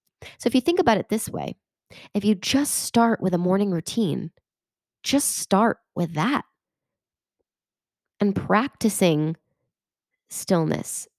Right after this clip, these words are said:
practicing general awareness, practicing doing something different that doesn't involve an entirely crazy,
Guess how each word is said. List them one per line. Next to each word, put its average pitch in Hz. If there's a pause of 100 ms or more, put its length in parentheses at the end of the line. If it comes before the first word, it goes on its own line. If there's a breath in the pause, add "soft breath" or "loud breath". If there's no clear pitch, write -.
(140)
practicing 196
general 165
awareness, - (420 loud breath)
practicing 185 (320 loud breath)
doing 202
something 170
different 175
that 165
doesn't 175
involve 165
an 170
entirely 165 (240)
crazy, 190